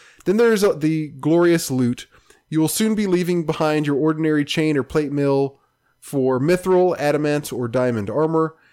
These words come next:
And there are ite-, plus there are items which contain charges of spells, from barred horns, which allow him to breathe fire on his enemies, to shields or wands, which cast your residual light, detection,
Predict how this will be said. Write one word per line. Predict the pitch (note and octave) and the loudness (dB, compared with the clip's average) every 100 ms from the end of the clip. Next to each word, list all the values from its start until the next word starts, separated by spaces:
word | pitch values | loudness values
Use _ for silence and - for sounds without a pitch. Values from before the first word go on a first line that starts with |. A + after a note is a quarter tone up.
| _ - | _ -6
And | C3+ | 0
there | D3 | 2
are | C#3 | 2
ite-, | C#3 D#3 - | 2 2 0
plus | - A3 | 0 0
there | - F3 | 2 2
are | D3 | 4
items | D3 C#3+ | 0 -2
which | C3+ - | -8 -8
contain | - A#2+ A#2+ A#2+ | -8 -6 -6 -2
charges | G#3+ G#3+ D#3 A#2+ | 0 0 -2 -8
of | A2 | -8
spells, | - - A2 A2 A2+ - _ _ _ | -8 -4 -2 -2 -6 -12 _ _ _
from | C#3+ A#2+ | -8 -2
barred | D#3 E3+ D#3 | 2 2 0
horns, | E3 E3+ E3 D#3+ | -2 0 -2 -4
which | D#3 C#3 | -6 -2
allow | C3 C#3 C#3 C#3+ | 0 2 2 2
him | D3+ C#3+ | 0 -4
to | B2+ | -8
breathe | A#2+ C3+ - | -2 -2 -2
fire | - D3+ D3 D3 B2+ | -2 0 2 0 -2
on | A#2+ | -4
his | G#2+ | -2
enemies, | D#3+ F#3+ F#3+ F#3+ - - _ _ - | -2 0 -2 -6 -10 -16 _ _ -10
to | C3+ | -6
shields | - F3+ F3+ E3+ | -2 2 2 2
or | D#3+ | 0
wands, | C3 A#2 A2+ A#2 - - _ _ | 2 0 -2 -4 -8 -14 _ _
which | A2+ G#2+ | -8 -6
cast | - C#3 C3+ C3 | -2 0 0 -4
your | A#2+ | -4
residual | A#2 C3+ D3 C3+ | -4 -4 -2 0
light, | B2 A#2 A2 _ _ | 0 -2 -4 _ _
detection, | - A#2 C#3 - C3 A#2+ | -14 -6 -6 -6 -8 -8